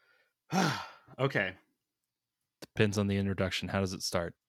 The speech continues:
Speaker 1: I have not read this email before now, so here we go.
Speaker 2: Here we go.
Speaker 1: Uh, "Hey guys, I'm Kaylee, and I am personally offended by your distaste in Sing. Matthew McConaughey Koala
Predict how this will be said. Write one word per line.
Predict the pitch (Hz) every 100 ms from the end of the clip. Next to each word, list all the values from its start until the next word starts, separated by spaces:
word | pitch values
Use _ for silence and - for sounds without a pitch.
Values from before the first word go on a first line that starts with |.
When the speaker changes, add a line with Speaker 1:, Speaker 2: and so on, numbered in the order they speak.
| -
Speaker 1:
I | 139
have | 147 143
not | 160
read | 135 147 139
this | 143 143
email | 139 120
before | 120 - 113
now, | 110 98
so | 95 - 98
here | 113
we | 110
go. | 107 95 95 _ _ _
Speaker 2:
Here | 98
we | 92
go. | 90 85 - _ _ 117
Speaker 1:
Uh, | 117 117 117 117 117 - -
"Hey | 233 240
guys, | 180 180 175 -
I'm | 170
Kaylee, | 202 135 131 127 135 139 _ _ _
and | 123 123
I | 131 156
am | 147
personally | - 147 147 165 160 165 170 - _ _ _ -
offended | 135 - 139 135 107 92 98 - _ _ _ _ _ - - _ _ _ _ _ _ _ _ -
by | 131 113
your | 113 120
distaste | - 120 - 117 117 -
in | 110
Sing. | - 107 85 85 - - _ _ _ _ _ _ _ _ _ _ _
Matthew | 123 151 202 208
McConaughey | 202 180 175 160 170
Koala | - 143 139 131 107 120